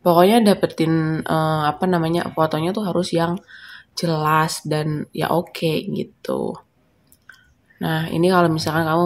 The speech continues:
mau downloadin yang versi udah dipakainya juga boleh. Nih, kan. Pokoknya download aja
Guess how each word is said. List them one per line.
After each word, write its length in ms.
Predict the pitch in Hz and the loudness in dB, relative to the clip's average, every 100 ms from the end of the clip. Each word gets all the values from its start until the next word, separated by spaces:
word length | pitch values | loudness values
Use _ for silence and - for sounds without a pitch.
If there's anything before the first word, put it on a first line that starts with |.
| 170 | 2
mau 280 | 151 151 160 | 0 0 0
downloadin 800 | 160 151 143 143 139 156 165 170 - - - - - | 0 -2 -4 -6 -4 -4 -4 -6 -18 -20 -20 -14 -2
yang 280 | 165 165 165 | 0 0 0
versi 560 | 160 151 160 - 165 | 0 0 0 -2 0
udah 240 | 165 151 160 | 0 0 0
dipakainya 760 | 156 156 - - - - 156 190 | -2 -4 -6 -6 -6 -4 -2 -2
juga 240 | 170 151 | -2 -4
boleh. 460 | 147 147 143 143 160 - _ _ - _ _ _ _ _ _ _ _ _ _ _ _ - - _ _ - _ _ - | -2 -4 -2 -4 -6 -10 _ _ -20 _ _ _ _ _ _ _ _ _ _ _ _ -20 -20 _ _ -20 _ _ -10
Nih, 320 | 165 156 151 156 - _ _ | -8 -6 -8 -12 -20 _ _
kan. 640 | - 170 165 170 160 160 180 _ _ _ _ _ _ _ _ _ _ _ _ _ _ _ _ _ _ _ _ _ _ _ _ | -12 -6 -4 -2 -4 -6 -10 _ _ _ _ _ _ _ _ _ _ _ _ _ _ _ _ _ _ _ _ _ _ _ _
Pokoknya 320 | - 170 170 180 | -10 -2 2 4
download 360 | 175 156 151 151 | 4 2 0 -2
aja 800 | 156 151 - 151 151 156 175 | -2 -2 -2 -2 0 2 0